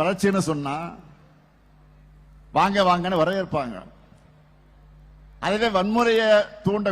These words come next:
கூப்பிட்டா என்ன பண்ணுவாங்கன்னு தெரியுமா? மதுரை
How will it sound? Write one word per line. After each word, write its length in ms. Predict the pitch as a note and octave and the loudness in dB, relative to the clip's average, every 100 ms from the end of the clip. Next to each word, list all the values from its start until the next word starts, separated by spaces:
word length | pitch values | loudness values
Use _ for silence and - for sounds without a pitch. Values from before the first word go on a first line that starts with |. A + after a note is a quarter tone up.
| F#3 | -4
கூப்பிட்டா 440 | F#3+ F3+ - E3+ F3+ - - - - - - - - - - - | -4 -4 -2 0 0 -2 -12 -20 -20 -20 -20 -20 -20 -20 -18 -10
என்ன 140 | D#3 F#3 F3+ | -4 -2 -2
பண்ணுவாங்கன்னு 520 | E3 E3 D#3+ D#3 C#3 | -2 0 -2 -2 -6
தெரியுமா? 320 | C#3+ C#3+ D3+ F3+ - - - - - - - - - - - - _ - _ _ _ _ _ - - - B2 | -6 -4 -4 -4 -6 -10 -18 -20 -20 -20 -20 -20 -20 -20 -20 -20 _ -20 _ _ _ _ _ -20 -20 -8 -6
மதுரை 320 | D#3+ F3 | -2 0